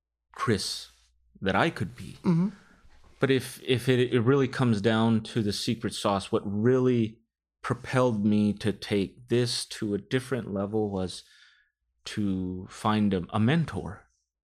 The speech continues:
Speaker 1: You know, I, I really attribute everything that I have accomplished thus far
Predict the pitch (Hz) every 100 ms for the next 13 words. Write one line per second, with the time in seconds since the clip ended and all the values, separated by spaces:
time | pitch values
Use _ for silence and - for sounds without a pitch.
0 | _ _ _ _ _ - 90 90 92 -
1 | 113 107 - 107 104 113 131 147 131 117
2 | 107 - 135 113 107 101 - _ _ _
3 | _ - 123 123 120 117 107 101 98 95
4 | 92 - 104 - 123 120 120 104 - 101
5 | 113 113 - - 110 101 95